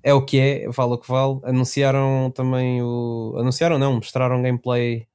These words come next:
ou um trailer do Breath of the Wild dois.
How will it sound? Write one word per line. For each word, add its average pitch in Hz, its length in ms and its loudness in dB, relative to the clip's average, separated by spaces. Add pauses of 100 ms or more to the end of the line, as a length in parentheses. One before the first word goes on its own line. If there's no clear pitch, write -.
ou 104 380 -2 (240)
um 101 40 -10
trailer 113 440 -2
do 104 580 -6
Breath 117 220 -4
of 113 100 -6
the 117 80 -6
Wild 110 300 -2
dois. 139 380 -6